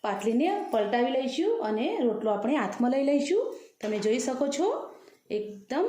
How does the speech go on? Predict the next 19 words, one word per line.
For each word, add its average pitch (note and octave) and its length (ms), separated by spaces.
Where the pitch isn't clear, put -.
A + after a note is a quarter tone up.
સરસ G#3+ 340
આપણો A3 320
આ F4+ 160
રોટલો A3+ 300
બનીને A#3+ 380
તૈયાર B3 300
થયો C#4 240
છે. E4 120
અને A#3 240
આ A#3+ 120
રીતના A3 280
તમે A3 240
કરશો G#3 380
તો D4 60
તમને G#3+ 280
ખબર G#3 280
પડી A3 220
જશે A#3+ 240
કે C4+ 80